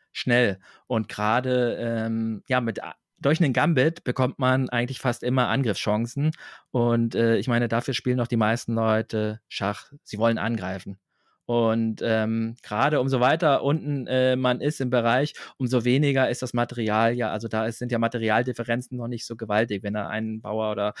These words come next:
auch mal zwei Bauern weg sind. Auch dieser Faktor, äh, wird da einfach viel, ähm, ähm, ist da f-, fällt da viel geringer ins Gewicht.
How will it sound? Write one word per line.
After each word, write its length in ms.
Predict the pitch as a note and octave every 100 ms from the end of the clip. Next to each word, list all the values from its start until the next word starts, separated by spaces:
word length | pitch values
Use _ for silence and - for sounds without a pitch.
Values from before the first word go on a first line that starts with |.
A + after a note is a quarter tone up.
| - -
auch 100 | A#2
mal 100 | A2+
zwei 180 | G#2+
Bauern 280 | G#2 A2 A2+
weg 160 | A#2+ B2+
sind. 240 | C#3+ D3 - - -
Auch 100 | -
dieser 300 | C#3+ C#3+ B2
Faktor, 500 | G#2+ - A2+ G#2+ E2
äh, 160 | A2
wird 160 | A2 A2+
da 80 | A2
einfach 280 | A2+ A#2+
viel, 440 | - - A#2+ A#2+ A#2
ähm, 520 | A#2 A2 A2+ A2+ A2+ - _ _ _ _
ähm, 640 | A#2 A2 A2 G#2+ A2 D#2+ B2 - C3+ B2+
ist 160 | C3+
da 60 | B2+
f-, 340 | A#2 - - _ -
fällt 200 | C3 C#3
da 40 | C#3
viel 280 | D3+ D3+
geringer 360 | C3+ B2+ C#3+ D3+
ins 180 | D3 -
Gewicht. 420 | A#2+ B2+ F3 -